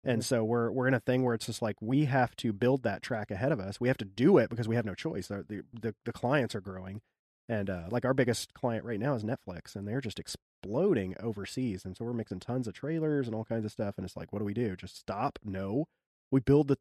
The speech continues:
Speaker 1: we build it. We keep going, you know, trying to support them. But not just them, but the, we, we, we work with a lot of different companies like that. But yeah, it is very much just, like,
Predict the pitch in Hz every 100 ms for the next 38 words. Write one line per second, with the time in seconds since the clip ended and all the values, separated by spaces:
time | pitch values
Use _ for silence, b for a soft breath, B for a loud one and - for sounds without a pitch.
0 | 110 117 104 185 175 - - 139 131 165
1 | 90 92 _ 117 95 101 - 131 127 113
2 | 120 139 123 135 143 98 _ _ _ _
3 | - 185 170 139 104 98 92 113 139 123
4 | 113 113 120 123 110 117 120 113 101 95
5 | 95 92 92 95 87 _ - 104 87 85
6 | 80 90 87 85 - 90 101 87 131 123
7 | 131 117 107 104 - 104 104 95